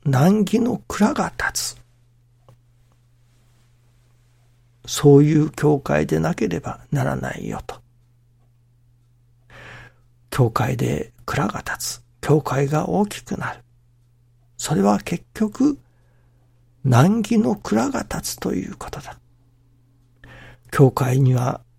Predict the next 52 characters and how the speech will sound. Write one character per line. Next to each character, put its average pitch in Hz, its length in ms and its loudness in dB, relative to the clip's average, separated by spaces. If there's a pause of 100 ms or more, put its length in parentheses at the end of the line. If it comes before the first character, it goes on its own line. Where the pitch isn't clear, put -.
(200)
難 147 300 6
儀 139 140 -2
が 165 160 0
い 190 100 -2
っ 135 60 -4 (180)
ぱ 226 140 0
い、 220 120 -2
そ - 200 -4
れ 214 100 2
こ 202 140 -6
そ - 240 0 (180)
う 151 80 4
ず 190 200 -2
高 - 300 -4
く、 - 160 -20 (560)
ご 131 140 4
信 143 220 4
者 147 120 4
さ 143 160 0
ん 143 120 2
が 143 260 0 (640)
担 - 360 0
い 175 40 -6
で - 140 -6
き - 160 -14
て、 - 340 -20
そ - 220 0
し - 80 -8
て 190 180 0 (380)
下 139 100 6
ろ 185 140 6
し - 100 -2
て 156 160 2
い 160 40 0
っ - 80 -6 (120)
た 143 140 -2
そ 175 160 2
の 160 160 4
難 180 280 4
儀 190 140 0
が - 320 -2 (320)
う 175 120 6
ず 208 180 -4
高 220 360 -4
く - 240 -4 (200)
積 - 160 0
ま 208 180 4
れ 208 160 0
る。 - 140 -6 (3250)
そ - 200 -2
れ 185 120 2
が - 240 -4